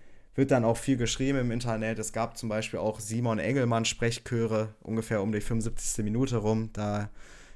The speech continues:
ja, da hätte ich einfach persönlich ins Essen brechen können. Also,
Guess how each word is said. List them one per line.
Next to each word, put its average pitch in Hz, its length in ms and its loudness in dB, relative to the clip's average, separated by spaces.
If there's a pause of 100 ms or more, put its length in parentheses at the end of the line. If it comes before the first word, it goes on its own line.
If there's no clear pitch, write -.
ja, 95 360 0
da 101 200 0
hätte 101 200 0
ich - 300 -8 (760)
einfach 104 320 0
persönlich 104 400 6
ins 98 220 -2
Essen 113 300 -2
brechen 107 360 -2
können. 104 300 2
Also, 87 420 -2